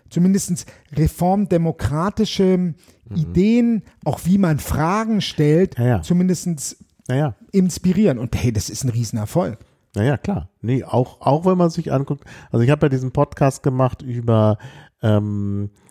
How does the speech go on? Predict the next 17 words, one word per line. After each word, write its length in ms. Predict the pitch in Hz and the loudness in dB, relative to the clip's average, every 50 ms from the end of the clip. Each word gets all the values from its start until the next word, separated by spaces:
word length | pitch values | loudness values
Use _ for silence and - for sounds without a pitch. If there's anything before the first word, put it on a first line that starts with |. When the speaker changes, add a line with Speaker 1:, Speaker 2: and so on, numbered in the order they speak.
| _ _ _ _ - | _ _ _ _ -8
Speaker 2:
über 260 | 113 110 110 113 107 | -6 -2 0 0 0
das, 600 | 98 107 104 101 101 - - - - - - - | 2 2 2 2 0 -2 -8 -10 -10 -10 -10 -6
äh, 220 | 127 117 104 98 | -4 -2 -2 0
Wahlprogramm 880 | 101 101 110 143 - - 151 139 139 139 139 147 151 156 160 147 143 135 131 | 2 2 2 2 2 0 -2 0 0 0 0 0 0 0 0 0 0 -2 -2
Speaker 1:
Mhm. 140 | 135 127 | -6 -8
Speaker 2:
zweitausendelf 680 | - - 120 113 107 107 95 98 95 101 117 156 240 247 | -4 -2 0 0 0 0 -2 -2 -2 0 2 2 2 0
von 140 | - 156 - | -4 -6 -6
S 180 | - 110 - | -6 -8 -6
P 100 | - - | -6 -6
D 360 | 110 101 110 110 110 117 131 - | -4 -4 -2 -2 -2 -2 -4 -4
und, 520 | 113 104 104 104 101 101 - - - - | -6 -6 -6 -6 -8 -10 -14 -18 -16 -10
äh, 260 | - - 101 101 98 | -6 -4 -4 -4 -4
C 200 | - - - 104 | -4 -4 -4 -4
D 120 | 90 87 82 | -4 -4 -6
U, 440 | 101 120 165 269 311 285 247 202 151 135 | -6 -6 -6 -6 -6 -8 -10 -12 -14 -10
mal 180 | 123 123 131 135 | -6 -6 -6 -4
verglichen. 580 | - 131 107 104 113 135 - - 214 277 294 | -4 -6 -6 -4 -4 -4 -4 -4 -8 -10 -12